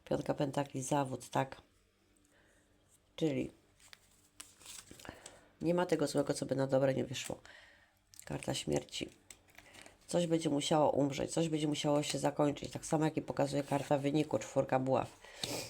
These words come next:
To jest zakończenie jakiegoś etapu. Jak teraz mieliśmy ten, e, now, e, e, właśnie w Skorpionie, tak? Zakończenie jednego etapu, rozpoczęcie nowego. To jest też i wieść o dziecku,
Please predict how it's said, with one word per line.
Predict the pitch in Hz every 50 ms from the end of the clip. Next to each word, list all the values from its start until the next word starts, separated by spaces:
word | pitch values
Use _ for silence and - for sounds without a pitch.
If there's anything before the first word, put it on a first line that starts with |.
| - - - -
To | - 185
jest | 180 -
zakończenie | 170 - 165 165 165 165 160
jakiegoś | 165 160 - 135 131 -
etapu. | - - - 123 120 - - - 123 - - - -
Jak | 135 127
teraz | - - 170 151 147 -
mieliśmy | 151 147 143 139 - 139 135
ten, | - - 139 131 123 123 - - -
e, | 131 131 135 131
now, | 131 143 143 139 - - - - - -
e, | - - 131 131 131 131 131 127 127 123 127 123 - - - - - - - - - - _ - -
e, | - 143
właśnie | 135 131 135 131 139 139 135 - - - 147 143 143 139
w | -
Skorpionie, | - - - 143 143 - - 160 147 139 127 120
tak? | - 131 131 131 - -
Zakończenie | - - - 160 - 160 147 - 147 143
jednego | 143 143 143 143 - 139 -
etapu, | - - - 147 - - - 139 135 135 - - - - - _ _
rozpoczęcie | - 147 143 143 - - 139 - 147 147 143 -
nowego. | 139 139 127 123 127 117 120
To | - - 165 165 170
jest | 165 156 156 - -
też | - 131 131 -
i | - 139
wieść | 135 131 139 139 135 -
o | - - 135
dziecku, | 135 127 143 147 135 135 - - - - - -